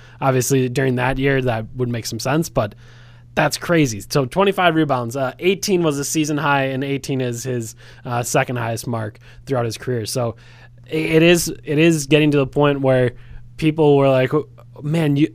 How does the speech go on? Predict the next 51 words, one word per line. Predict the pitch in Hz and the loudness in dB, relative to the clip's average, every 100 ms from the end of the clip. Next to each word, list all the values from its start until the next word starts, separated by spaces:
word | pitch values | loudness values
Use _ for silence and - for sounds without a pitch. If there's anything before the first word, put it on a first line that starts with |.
| 117 | -6
when | 127 165 | -2 2
are | 220 | 4
you | |
gonna | 190 151 | 4 4
talk | 165 139 | 2 2
about | 127 | 2
Henson | 139 175 170 | 2 2 2
again? | 165 160 | 2 2
Like, | 139 | 2
when | 139 156 | 2 4
are | |
you | 151 | 4
gonna | 123 | 4
write | 123 147 | 2 2
something | 170 160 151 | 0 0 0
about | |
Henson?" | 151 160 180 170 | 2 0 2 2
And | 143 | 4
it | |
was | 139 131 | 2 2
like, | 123 - - - - | 0 -2 -12 -16 -8
man, | 220 170 | -4 -2
I | 143 | -4
feel | - 233 | 2 2
like | 214 | 4
I | 160 | 2
already | 151 156 160 | 4 4 2
wrote, | 139 135 143 170 160 | 0 0 2 2 2
like, | 139 131 | -4 -2
a | |
love | 127 135 156 147 | -2 2 2 2
note | 147 139 131 | 2 2 0
about | - 139 131 131 127 - | -2 -2 2 2 0 -2
John | 151 139 | 0 2
Henson | 139 151 190 156 127 | 2 0 0 0 0
this | 123 - | 0 -2
year, | 127 123 131 131 | -2 -2 -2 -2
and | 135 127 127 120 | -2 -2 -6 -6
we | 135 143 131 | -6 -6 -8
seem | 120 - 156 151 | -8 -2 0 0
to | 135 | -4
talk | 147 143 | -4 -4
about | 202 139 131 | -2 0 0
him, | 123 123 - - - - | 0 -4 -8 -20 -20 -4
uh, | 135 123 127 123 | -2 0 0 -4
just | 131 143 131 | -4 -4 -4
plain | - 151 147 131 | -2 0 0 -2
solid. | - - 131 175 147 127 | -4 -4 -2 2 0 0
But | 135 120 | -4 -2
yeah, | 151 226 | 0 0
like, | 175 120 | 0 -4